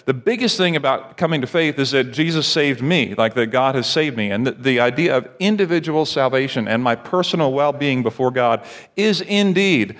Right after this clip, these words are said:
one of the wings of the airplane. I want to look at this for a minute. I want to ask, how is it, and do we,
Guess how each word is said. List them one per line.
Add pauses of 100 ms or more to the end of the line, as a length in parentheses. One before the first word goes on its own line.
(160)
one
of
the
wings
of
the
airplane.
I
want
to
look
at
this
for
a
minute.
I
want
to
ask, (380)
how
is
it,
and
do
we,